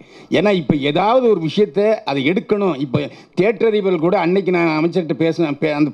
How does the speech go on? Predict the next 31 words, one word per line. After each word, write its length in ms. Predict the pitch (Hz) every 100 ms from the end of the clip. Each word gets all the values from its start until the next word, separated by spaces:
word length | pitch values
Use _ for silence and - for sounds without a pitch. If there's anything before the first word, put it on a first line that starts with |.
| 143
பத்திரிகைக்காரங்கிட்ட 560 | 143 190 165 160 151
பேசும்போது, 580 | 143 156 147 131 143 190 - - - - -
இது 200 | 143 160
வந்து 220 | 165 202
தியேட்டர்காரங்க 600 | - 185 196 160 156 175
ஒத்துழைப்பு 500 | 151 147 160 156 147 -
தரல, 520 | 139 143 139 139 120 92 - _ _ _ _ _
net 260 | 143 156 180
மூலமா 300 | 156 156 165
இப்ப 200 | 143 160
book 300 | 123 135 156
பண்றதுங்கிற 480 | 160 151 139 175 151
வார்த்தையை 440 | 139 165 160 151
ஒரு 120 | 135
லேசா 260 | 160 160 143
leak 220 | 139 165
பண்ணாரு 280 | 139 143 127
கடம்பூர் 280 | 127 139 139
ராஜு. 240 | 120 104 98 - - -
So, 220 | - 208
நீங்க 240 | 208 185 165
இதை 220 | 156 156
எடுத்துக்கிட்டு, 360 | 180 185 170
இந்த 160 | 190 175
மாதிரி 220 | 160 202
நான் 80 | 170
விளம்பரம் 380 | 143 175 185 165
போட்டிருக்கேன், 380 | 151 139 160 202
இதுக்கான 200 | 175 160
ஒப்பந்தம் 380 | 139 180 185 156
இருக்கு, 340 | 135 151 202